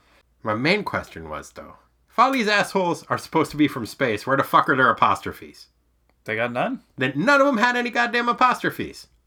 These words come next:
Speaker 2: And some of them are from the same system as Koriand'r, right?
Speaker 1: Yeah. And Commander.
Speaker 2: Yeah.
Speaker 1: And
Speaker 2: So
Speaker 1: their brother, Colander.
Speaker 2: <laughs> So, clearly
Speaker 1: Yeah, what's going on, man?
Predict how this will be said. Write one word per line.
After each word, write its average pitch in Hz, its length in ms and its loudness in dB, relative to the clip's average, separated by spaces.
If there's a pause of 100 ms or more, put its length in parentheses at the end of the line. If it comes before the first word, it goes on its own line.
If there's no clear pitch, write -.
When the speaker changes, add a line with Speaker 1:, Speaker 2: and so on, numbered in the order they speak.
(160)
Speaker 2:
And 123 160 -6
some 160 200 -4
of 160 60 -12
them 170 160 -12
are 139 140 -4
from 135 520 -10 (360)
the 131 120 -12
same 120 640 -8
system 117 720 -10 (580)
as 104 720 -6 (200)
Koriand'r, 107 600 -8
right? 131 260 -12 (220)
Speaker 1:
Yeah. 294 300 -4 (480)
And 302 340 -2
Commander. 101 720 -2 (640)
Speaker 2:
Yeah. 151 240 -10 (280)
Speaker 1:
And 143 140 -2
Speaker 2:
So 160 40 -2
Speaker 1:
their 180 140 4
brother, 180 340 0
Colander. 98 760 -2 (640)
Speaker 2:
<laughs> 147 260 -6 (580)
So, 113 680 -2 (200)
clearly 143 520 -6 (260)
Speaker 1:
Yeah, 202 220 2
what's 139 220 0
going 208 280 4
on, 214 220 0
man? 143 260 -2